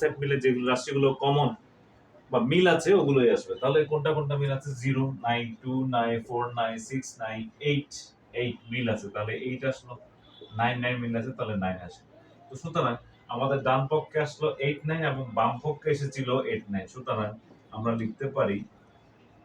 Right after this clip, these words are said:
বাম পক্ষ সমান হচ্ছে ডান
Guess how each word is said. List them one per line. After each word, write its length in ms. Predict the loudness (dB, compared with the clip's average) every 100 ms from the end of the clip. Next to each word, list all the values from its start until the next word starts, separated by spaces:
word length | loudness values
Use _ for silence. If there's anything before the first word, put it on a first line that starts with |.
| -12 -4
বাম 180 | -2 -2 -6
পক্ষ 260 | -8 -10 -6 -6 -6
সমান 300 | -8 -6 -6 -6
হচ্ছে 300 | -10 -12 -10 -10 -12 _ _ _ -12
ডান 280 | -2 -2